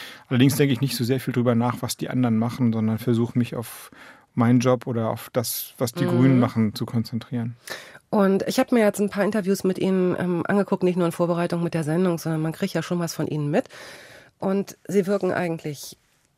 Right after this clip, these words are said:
Speaker 2: gleichermaßen gut gelaunt. Sind Sie auch tagesformabhängig? Gibt es da auch so ein, zwei Tage im Monat, wo Sie merken, oh shit, heute, heute geht das irgendwie nicht. Heute gehe ich wie durch so kalten Honig. Da kommt man irgendwie nicht so richtig voran.
Speaker 1: Ja, klar,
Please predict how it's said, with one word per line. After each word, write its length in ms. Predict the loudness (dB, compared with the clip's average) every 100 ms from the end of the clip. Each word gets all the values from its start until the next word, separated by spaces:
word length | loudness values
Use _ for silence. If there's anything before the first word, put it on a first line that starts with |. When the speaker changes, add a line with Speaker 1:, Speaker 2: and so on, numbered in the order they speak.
| _ _ -20 -18 -2
Speaker 2:
gleichermaßen 960 | 0 2 2 2 0 -2 -2 -4 -6 -4
gut 180 | -2 0
gelaunt. 540 | -2 -2 -2 -4 -8 _ _ _ _ _
Sind 220 | -2 0
Sie 100 | 0
auch 140 | -6 -8
tagesformabhängig? 1040 | -8 -6 -8 -8 -6 -6 -10 -8 -8 -8
Gibt 180 | -8 -10
es 100 | -8
da 180 | -6 -4
auch 100 | -4
so 400 | -2 0 0 -2 -10 -20 -20 -10
ein, 140 | -4 0
zwei 160 | 0
Tage 340 | 2 0 0 0
im 100 | 0
Monat, 320 | 0 0 0
wo 80 | 0
Sie 220 | 2 2
merken, 400 | 4 2 0 -2
oh 160 | -2 -2
shit, 280 | -4 -6 -6 -6
heute, 460 | -6 -4 -2 -4 -8 -14 -16 -16 -18 -12 -4
heute 160 | 0
geht 160 | 2 2
das 120 | 2
irgendwie 260 | 0 -8 -6
nicht. 260 | -6 -4
Heute 320 | -2 0 0 0
gehe 180 | 0
ich 140 | 0 0
wie 80 | 2
durch 200 | 2 0
so 200 | -4 -6 -14 -10
kalten 340 | -6 -2 0
Honig. 340 | 0 2 0 -2
Da 120 | -8
kommt 180 | -4 -2
man 120 | -2
irgendwie 200 | -2 -2
nicht 140 | -2
so 80 | -2
richtig 260 | -6 -8 -8
voran. 380 | -8 -8 -8 -10 -14 -2
Speaker 1:
Ja, 140 | 2 2
klar, 260 | 2 -4